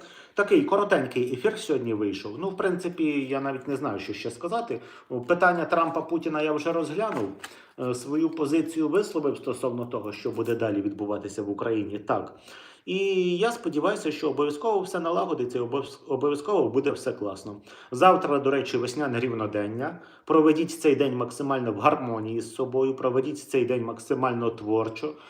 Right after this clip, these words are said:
проведіть цей день максимально в єднанні своєму духовному.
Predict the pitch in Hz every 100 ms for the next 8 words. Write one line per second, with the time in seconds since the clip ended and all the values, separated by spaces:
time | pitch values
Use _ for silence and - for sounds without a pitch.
0 | - - 135 143 143 170 175 - 139 135
1 | 147 131 113 135 135 143 139 110 131 127
2 | 135 127 104 101 - 120 123 120 104 101
3 | 131 131 - 107 101 104 117 139 151